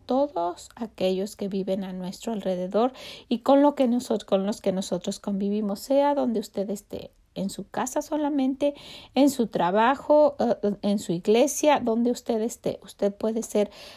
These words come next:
alguien totalmente diferente. Y digo en su iglesia, ¿por qué no? Porque estamos yendo a la iglesia,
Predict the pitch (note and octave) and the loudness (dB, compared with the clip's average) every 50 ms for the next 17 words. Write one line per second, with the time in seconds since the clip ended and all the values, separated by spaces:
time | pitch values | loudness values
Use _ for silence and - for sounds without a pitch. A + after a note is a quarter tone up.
0 | - - - - G#3 A3 B3 A#3 B3 B3+ C4 B3+ - C4 - - G#3+ F#3+ G3 G3+ | -20 -8 2 6 6 6 8 6 4 4 4 2 0 -4 -2 0 0 0 0 0
1 | G3+ G3 G3 G3+ - G3+ F#3+ G3+ G3 - G#3 A3 B3+ D#4+ D#4 F4 D4+ B3 A#3+ A3+ | 0 0 -2 0 -2 -2 -2 -2 0 2 2 2 2 2 2 0 2 2 2 2
2 | A3+ C4 C#4 B3+ - - A3 G3+ G3 G3 G3+ - - A3 A3 A3 A3 G#3 - - | 2 2 2 0 -2 -2 -2 0 0 0 -2 -2 -2 -4 -6 -4 -6 -10 -10 -8
3 | - A3 A3+ G#3 A3+ B3 B3+ - D4 C#4+ - C4 B3+ B3 - - A#3 A3 G#3+ A#3 | -6 -6 -4 -4 -6 -6 -2 -2 -2 -2 0 -2 -2 -2 -4 -6 -6 -4 -4 -4
4 | B3 B3+ - G#3+ G#3+ A3+ B3 A3+ A3 A3 G#3 G#3 - G3+ G3 G#3 - - A#3 B3+ | -6 -6 -6 -6 -6 -4 -6 -6 -8 -6 -8 -8 -6 -6 -6 -6 -4 -6 -8 -8